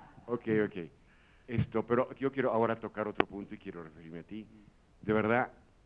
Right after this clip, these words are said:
me ha parecido un excelente ensayo, un excelente ensayo. No quiero decirte lo mejor que,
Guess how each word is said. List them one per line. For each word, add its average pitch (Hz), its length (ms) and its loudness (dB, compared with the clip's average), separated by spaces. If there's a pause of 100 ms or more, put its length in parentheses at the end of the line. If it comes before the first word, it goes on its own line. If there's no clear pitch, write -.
(640)
me 117 300 4
ha 117 100 0
parecido 104 580 -8 (400)
un 135 240 0
excelente 101 760 -4
ensayo, 78 440 -16 (1160)
un 123 160 4
excelente 117 680 -2
ensayo. 69 400 -18 (1600)
No 135 260 4
quiero 165 220 2
decirte 113 400 -4
lo 92 80 -6
mejor 90 280 -12
que, - 120 -20